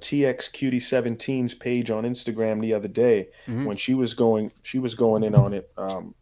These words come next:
Speaker 1: shout out to her, by the way, man. She's, uh, she's incredible. She puts a lot of effort into, you know, what she does as well.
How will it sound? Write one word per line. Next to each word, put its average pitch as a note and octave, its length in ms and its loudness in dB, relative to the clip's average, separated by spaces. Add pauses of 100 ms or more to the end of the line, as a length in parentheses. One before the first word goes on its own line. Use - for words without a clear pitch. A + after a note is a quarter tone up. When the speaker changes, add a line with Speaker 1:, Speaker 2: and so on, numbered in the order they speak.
Speaker 1:
shout D#3 240 -2
out C#3 140 2
to G2+ 120 -8
her, G#2+ 120 0
by F2+ 180 -6
the F2 100 -10
way, F2 120 -12
man. F#2 220 -12
She's, A#2+ 300 -6
uh, - 200 -4 (560)
she's B2 300 -4
incredible. G2+ 420 -2
She - 140 -8
puts - 260 -10
a A2 60 -4
lot A2 180 0
of - 120 -4
effort A2+ 280 -4
into, G2+ 540 -8 (380)
you G2+ 80 -6
know, F#2+ 100 -2
what F2+ 160 -4
she G#2 160 -6
does F#2+ 300 -2
as F#2 120 -10
well. G2 340 -2